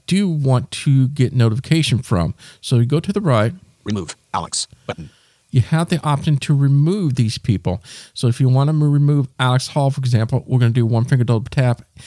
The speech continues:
Speaker 1: and that allows you to remove them. I'm not gonna do that,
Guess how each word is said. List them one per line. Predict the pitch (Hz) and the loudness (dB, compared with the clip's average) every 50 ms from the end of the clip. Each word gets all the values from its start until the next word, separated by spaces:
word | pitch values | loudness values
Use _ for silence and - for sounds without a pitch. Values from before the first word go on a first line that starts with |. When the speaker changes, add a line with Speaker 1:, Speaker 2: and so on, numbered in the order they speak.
| - - - _ | -20 -20 -10 _
Speaker 1:
and | - 123 120 | 0 2 2
that | 127 123 - | 2 2 0
allows | - 123 120 117 117 117 117 - | 0 2 2 2 2 2 0 0
you | 117 | 0
to | 110 110 | 2 2
remove | 104 110 110 113 139 180 185 131 | 4 4 4 4 2 2 0 0
them. | 76 85 104 - _ _ _ | -2 -2 -4 -6 _ _ _
I'm | 123 135 147 151 143 | 0 0 2 2 2
not | 139 131 127 - | 2 0 0 0
gonna | - 135 123 120 123 | 0 2 2 2 2
do | 139 151 160 | 2 0 0
that, | 151 131 139 147 | 0 0 0 -2